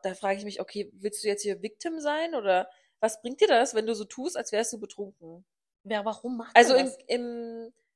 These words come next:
Speaker 1: egal ob bei Frauen oder bei Männern, also wenn man unter Mädels oder unter Jungs feiert,
Speaker 2: Hm.
Speaker 1: finde ich's einfach
Speaker 2: Also
Speaker 1: seltsam.
Speaker 2: sie tun so, weil sie, also sie
Speaker 1: Ich
Speaker 2: tun
Speaker 1: wa-,
Speaker 2: wirklich so, oder?
Speaker 1: ja.
Speaker 2: Also bei, also bei, es würde auch anders laufen, dass ich denke, die Mädels, die sich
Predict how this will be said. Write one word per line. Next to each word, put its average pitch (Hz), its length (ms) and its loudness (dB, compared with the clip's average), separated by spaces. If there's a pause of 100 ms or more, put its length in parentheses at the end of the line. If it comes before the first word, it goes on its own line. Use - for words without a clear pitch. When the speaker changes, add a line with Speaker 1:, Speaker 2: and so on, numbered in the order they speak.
(340)
Speaker 1:
egal 220 320 6
ob - 160 2
bei 220 100 4
Frauen 220 320 6
oder 208 80 0
bei 196 100 4
Männern, 202 380 -2
also 185 160 -10
wenn 180 100 -8
man 180 200 -10
unter 180 280 -6
Mädels 190 360 -10
oder 190 220 -4
unter 180 460 -6
Jungs 214 360 -16 (500)
feiert, 277 580 -4
Speaker 2:
Hm. 214 200 -10 (500)
Speaker 1:
finde 180 160 -16
ich's 175 80 -14
einfach 170 300 -10 (400)
Speaker 2:
Also 233 200 2
Speaker 1:
seltsam. - 0 -
Speaker 2:
sie 208 200 -4
tun 294 480 -2
so, 208 280 -4
weil 196 140 2
sie, 202 340 -10 (240)
also 226 140 -4
sie 214 140 -6
Speaker 1:
Ich 339 140 6
Speaker 2:
tun - 20 8
Speaker 1:
wa-, 339 80 8
Speaker 2:
wirklich 359 280 4
so, 247 100 4
oder? 226 160 6
Speaker 1:
ja. 247 220 4
Speaker 2:
Also 233 180 2
bei, 240 200 8
also 233 180 -4
bei, - 180 2
es 240 140 -6
würde 254 160 2
auch 233 120 -2
anders 294 300 -4
laufen, 294 200 -4
dass 254 100 -4
ich - 60 -8
denke, 233 200 -2
die 254 200 -4
Mädels, 262 340 0
die 208 120 -12
sich 202 200 -12